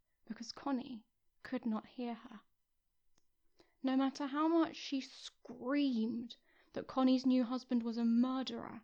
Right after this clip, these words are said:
no matter how much she yelled and yelled, Connie could not hear her.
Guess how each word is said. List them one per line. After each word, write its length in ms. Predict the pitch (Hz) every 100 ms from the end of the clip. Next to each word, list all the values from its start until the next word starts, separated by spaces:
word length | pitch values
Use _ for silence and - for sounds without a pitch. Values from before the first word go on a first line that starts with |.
| _ _ _ _
no 380 | 240 254 311 311
matter 520 | 285 285 311 294 294
how 300 | - 294 285
much 300 | 262 262 -
she 260 | - - 254 247 220 -
yelled 520 | 254 262 269 269 - - - -
and 180 | 254 233
yelled, 680 | 208 214 247 254 254 254 - _ _ _ _
Connie 480 | - 262 254 254 254 _
could 320 | - 254 254
not 280 | 233 220 214
hear 320 | - 240 220
her. 300 | 214 - 208